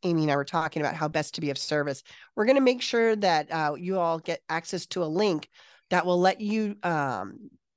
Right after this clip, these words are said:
find out which type of boss you are. It's just like a, I think it's like four or five questions assessment, and it'll, it'll look at the kind of boss you are, right? Whether you think you're a micromanager or a let's be friends. So there's certain types,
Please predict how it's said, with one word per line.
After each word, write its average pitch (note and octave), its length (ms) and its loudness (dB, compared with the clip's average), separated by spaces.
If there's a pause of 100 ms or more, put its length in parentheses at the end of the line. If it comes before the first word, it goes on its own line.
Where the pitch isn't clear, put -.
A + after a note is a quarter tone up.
find G3 200 4
out D3 200 0 (220)
which F#3 540 -2
type F#3+ 380 -2
of D#3 180 -2
boss C#3 380 2
you C#3+ 120 -4
are. D2+ 220 -8 (320)
It's - 180 0
just - 220 0
like C#4 140 2
a, F3+ 120 2
I F#3 40 -4
think B3+ 160 -4
it's - 120 -4
like F3+ 140 0
four A#3 240 4
or A#3 60 4
five G#3 240 2
questions F#3 500 -2
assessment, G3+ 640 0 (400)
and G3+ 140 4
it'll, G3+ 380 8
it'll F#3 240 4
look A#3 180 2
at A#3+ 100 -2
the G#3 60 -8
kind G3+ 360 0
of A3 100 -4
boss F3+ 340 0
you A3+ 120 -2
are, C3+ 240 2
right? D#3 260 -4 (260)
Whether D#3+ 120 2
you D3 100 4
think E3+ 280 2
you're E3+ 100 6
a D#3+ 40 8
micromanager E3+ 1120 4 (340)
or D#3 100 -4
a D3 40 0
let's D3 280 -2
be F#3 160 0
friends. D#3+ 680 4 (280)
So - 140 -4
there's F3 180 2
certain A3+ 280 2
types, - 520 0